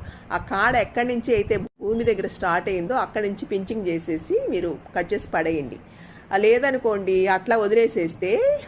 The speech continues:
మనకి వేస్ట్‌గా బలం లాక్కుంటా ఉంటుంది, పక్క నుంచి మొగ్గలు రావటం లేట్ అవుతుందన్నమాట.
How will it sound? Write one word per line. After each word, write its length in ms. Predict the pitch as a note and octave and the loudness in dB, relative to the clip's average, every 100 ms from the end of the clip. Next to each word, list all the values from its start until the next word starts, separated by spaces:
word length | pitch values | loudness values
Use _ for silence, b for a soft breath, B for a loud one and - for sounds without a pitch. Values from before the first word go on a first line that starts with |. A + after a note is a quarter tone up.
| B | B
మనకి 720 | G3 F#3 F#3 F#3 E3+ E3 D#3+ E3 | -2 -2 -2 -2 0 0 -4 0
వేస్ట్‌గా 540 | G3+ A#3+ C4+ C4 B3+ | 4 4 2 0 0
బలం 340 | G#3 F#3+ A3 | 2 2 2
లాక్కుంటా 580 | G#3+ F3+ F3+ A3+ G3+ G#3 | 2 2 2 -2 0 0
ఉంటుంది, 400 | F#3 F3+ E3+ A3+ | 0 -2 -4 -4
పక్క 300 | - F3+ - | -2 -4 -2
నుంచి 380 | A3 G3+ - D4+ D5 B B B G#3 | -4 -4 -2 -4 -4 B B B -2
మొగ్గలు 300 | F#3+ A#3 A3 | 2 4 4
రావటం 300 | G3 F#3 B3+ | 4 2 2
లేట్ 240 | G3 G3 | 0 2
అవుతుందన్నమాట. 580 | F3+ E3 D3 B2+ C3+ | 2 0 -6 -8 -8